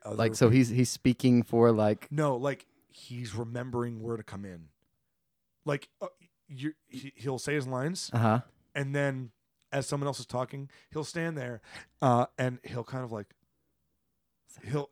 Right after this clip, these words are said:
Speaker 1: you can, you can clear, no, 'cause if you know the script, you know that he's
Speaker 2: You know, he's
Speaker 1: silently mouthing
Speaker 2: So
Speaker 1: the
Speaker 2: give me a
Speaker 1: other
Speaker 2: line,
Speaker 1: dialogue.
Speaker 2: give me a line, and then another, like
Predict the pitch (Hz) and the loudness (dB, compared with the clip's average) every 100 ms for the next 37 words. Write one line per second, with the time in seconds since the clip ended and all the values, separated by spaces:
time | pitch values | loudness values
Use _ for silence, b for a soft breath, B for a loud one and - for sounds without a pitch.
0 | 139 135 160 170 151 151 170 156 131 - | -8 0 0 0 0 0 2 0 -2 -6
1 | 156 190 202 240 226 - 143 170 214 190 | 4 4 6 6 6 0 -4 0 0 0
2 | - 262 - - b b b _ 147 165 | 2 2 2 -8 b b b _ 0 2
3 | 160 208 202 143 156 131 _ - 131 117 | 4 4 2 -4 -10 -12 _ 2 4 6
4 | 120 160 190 185 185 170 - _ _ _ | 6 6 4 0 -2 -2 -6 _ _ _
5 | _ _ _ _ _ - 139 151 156 165 | _ _ _ _ _ -20 -12 -8 -6 -6
6 | 156 151 - _ _ _ - 139 143 180 | -6 -10 -16 _ _ _ 2 4 8 10
7 | 175 147 139 135 135 131 135 - 143 151 | 10 12 10 10 8 4 -2 0 6 8
8 | 143 139 139 135 135 120 117 113 110 - | 8 8 8 8 8 8 6 6 4 2
9 | 113 113 117 117 101 110 | 4 6 8 6 6 2